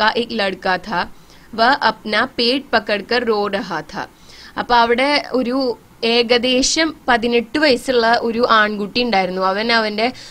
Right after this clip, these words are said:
വയറ് പിടിച്ചിട്ട് കരയാണ്. ഉസ്കാ ടീഷർട്ട് ബി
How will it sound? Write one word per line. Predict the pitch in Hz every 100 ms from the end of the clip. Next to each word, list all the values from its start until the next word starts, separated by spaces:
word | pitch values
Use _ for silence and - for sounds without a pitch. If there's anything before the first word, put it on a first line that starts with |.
| -
വയറ് | 214 202 208 233
പിടിച്ചിട്ട് | 254 208 - 196 220 233 233 247
കരയാണ്. | 202 196 214 185 143 - - - 247
ഉസ്കാ | 254 - 285 - - - - -
ടീഷർട്ട് | 226 254 240 254 285 294 226
ബി | 262